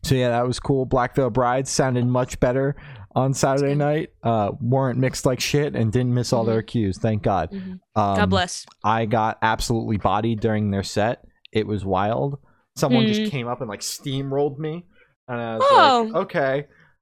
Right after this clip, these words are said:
Speaker 1: that's fine." Um, and then Ice Nine Kills, they were great as always.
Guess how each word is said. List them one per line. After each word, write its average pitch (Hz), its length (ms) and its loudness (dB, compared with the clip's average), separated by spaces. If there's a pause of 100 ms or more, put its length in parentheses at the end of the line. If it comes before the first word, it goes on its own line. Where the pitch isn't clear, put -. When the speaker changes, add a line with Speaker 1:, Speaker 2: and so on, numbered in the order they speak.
(120)
Speaker 1:
that's 151 220 -2
fine." 131 520 -4 (420)
Um, 110 580 0
and 139 160 2
then 120 320 -2 (100)
Ice 151 220 0
Nine 151 180 0
Kills, 139 360 0
they 127 160 4
were 127 140 2
great 120 260 2
as 113 120 2
always. 110 440 2